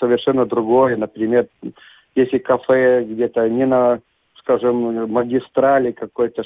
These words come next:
шоссе большое, а уже где-то, ну, скажем, хотя бы семь километров в сторону от шоссе, э, там уже совершенно другая ситуация, чем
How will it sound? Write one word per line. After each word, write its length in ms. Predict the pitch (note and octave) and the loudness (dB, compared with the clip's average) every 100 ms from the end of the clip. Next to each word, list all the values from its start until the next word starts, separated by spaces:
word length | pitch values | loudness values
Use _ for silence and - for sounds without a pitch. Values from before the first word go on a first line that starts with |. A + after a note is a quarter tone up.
| - | -4
шоссе 420 | B2 A#2+ - C3+ | -4 -4 -2 -2
большое, 560 | B2 A#2+ A2+ - A#2+ A#2 | 0 -2 -2 -2 0 2
а 180 | A2+ A2+ | 0 0
уже 340 | A2+ A#2+ A#2+ - _ _ _ | -2 -2 -2 -4 _ _ _
где-то, 760 | B2 B2+ A#2 A#2 A2+ A2 G#2 G#2+ - | -2 2 0 2 0 -2 -4 -10 -14
ну, 220 | F#2+ A#2 | -8 -8
скажем, 360 | A#2 C3 B2 A#2+ | -2 -2 0 -2
хотя 300 | B2+ B2 A#2+ | -2 0 0
бы 120 | A#2+ - | 0 0
семь 180 | C#3+ B2 | 0 0
километров 760 | C3+ B2 B2 C3 B2+ A#2+ A#2+ | 0 2 2 0 -2 -2 -4
в 140 | - _ | -4 _
сторону 560 | - D3+ D3+ C#3+ C3+ B2+ | 0 2 2 2 -2 -4
от 120 | A#2 | -6
шоссе, 580 | - B2 - - C#3 B2 _ _ _ _ | -8 -10 -8 -4 -2 -4 _ _ _ _
э, 180 | B2 A#2 A#2 | -10 -10 -2
там 140 | D3+ | -2
уже 220 | B2+ A#2+ A2+ | 0 -4 -4
совершенно 480 | B2 A#2+ - D3 C3 | -4 -4 -4 -4 -4
другая 440 | A#2 A2+ C3 C3 B2+ | -6 -2 0 0 0
ситуация, 760 | A#2 - A#2+ B2 C3 - A#2 A2 | -8 -4 -2 0 -2 -2 -2 -2
чем 260 | - A2 | -6 -8